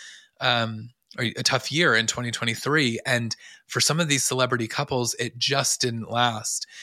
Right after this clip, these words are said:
And so just to name a few <clears throat> of the big ones,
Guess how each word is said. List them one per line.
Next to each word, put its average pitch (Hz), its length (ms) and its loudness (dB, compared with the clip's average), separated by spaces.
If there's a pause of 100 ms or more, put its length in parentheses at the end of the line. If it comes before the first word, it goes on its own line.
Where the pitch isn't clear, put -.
(240)
And 123 200 0
so 120 540 4
just 143 240 2
to 165 60 2
name 147 220 4
a 120 60 2
few 113 500 2 (200)
<clears throat> - 500 -10
of 123 160 2
the 127 80 4
big 120 200 2
ones, 107 440 2